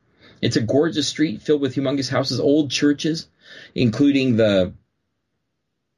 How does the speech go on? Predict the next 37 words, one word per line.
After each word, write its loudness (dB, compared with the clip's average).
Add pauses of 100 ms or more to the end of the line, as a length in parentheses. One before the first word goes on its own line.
(840)
Sacred -2
Heart -4
Catholic -4
Church -2
and 4
the -2
former 0
Trinity 0
Methodist 0
Episcopal -4
Church -2 (380)
that 0
today 0
is 0
home 4
of 0
the 2
World 0
Church -2
of -6
Christ. -4 (1400)
We 2
have 0
other 4
neighbor-, 2
other 2
streets -4
that 2
are 2
right 0
in -4
that 0
area, 2
including 0
the 4
Wirt 0
Street -4